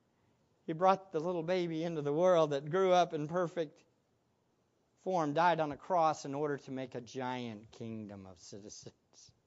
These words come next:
"When I consider the heavens and the works of your fingers,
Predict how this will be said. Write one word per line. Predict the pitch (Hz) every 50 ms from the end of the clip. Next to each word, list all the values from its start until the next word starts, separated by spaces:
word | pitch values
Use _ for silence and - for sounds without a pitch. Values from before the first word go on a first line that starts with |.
| _ _ _ _ _ _ _ _ _ - _ _ _ _ _ _ _ _ _ _ _ _ _ _ _ _ _ _ _ _ _ _ _ _ _ _ _ _ _ _ _ _ _ _ _ _
"When | 185 226 247
I | 226 208
consider | - 226 214 180 - 262 254 240 226
the | 202 208
heavens | 185 - 254 285 294 285 269 247 233 190 214
and | 220 220
the | 214
works | 202 214 240 262 247 247 - -
of | 226 220 190
your | 208 196 185
fingers, | - - 254 262 269 262 247 226 208 175 151 - -